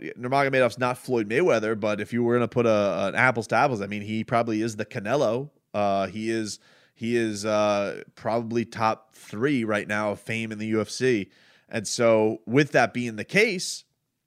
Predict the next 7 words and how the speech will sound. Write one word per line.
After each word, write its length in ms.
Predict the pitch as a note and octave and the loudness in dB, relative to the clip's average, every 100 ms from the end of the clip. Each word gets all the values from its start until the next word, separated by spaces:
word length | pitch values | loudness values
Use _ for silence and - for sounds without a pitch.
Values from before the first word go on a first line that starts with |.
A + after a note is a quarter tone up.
| _ _ _ _ _ - - | _ _ _ _ _ -20 -6
um, 760 | A2 G#2 G#2 G2+ G2+ G2 F#2 - _ _ _ _ _ _ A#2 | -4 -2 -2 -4 -6 -8 -14 -20 _ _ _ _ _ _ -10
you 100 | B2 | -2
get 180 | A#3+ | 0
it. 160 | A3+ - _ - | -2 -8 _ -2
You 80 | C3 | 2
get 160 | G#3 | 2
it. 160 | - | 0